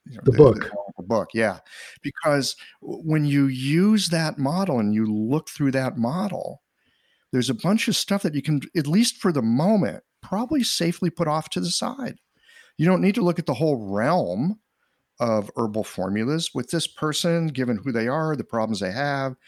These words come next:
Speaker 1: their constitution. You know what? Let's start with a, some kind of Guager formula.
Speaker 2: Right.
Speaker 1: It's probably the place to go.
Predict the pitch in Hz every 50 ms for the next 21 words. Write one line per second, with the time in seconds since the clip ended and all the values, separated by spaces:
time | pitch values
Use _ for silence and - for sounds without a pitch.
0 | - - - _ - 104 - - 117 110 - - 87 - - 143 143 151 - 190
1 | 170 - 185 185 196 214 277 269 247 294 277 - _ _ _ _ _ _ - -
2 | _ _ - 240 240 - - - 190 180 - - 147 - 135 131 - - - 156
3 | - - 143 123 107 101 - 101 101 104 95 - 90 - - - - 50 52 55
4 | 50 50 - - _ _ _ _ - 120 123 123 117 110 - _ _ _ _ _
5 | _ _ _ _ - - - - - 165 180 196 214 196 190 - 120 117 127 -
6 | - 196 - 247 269 285 247 -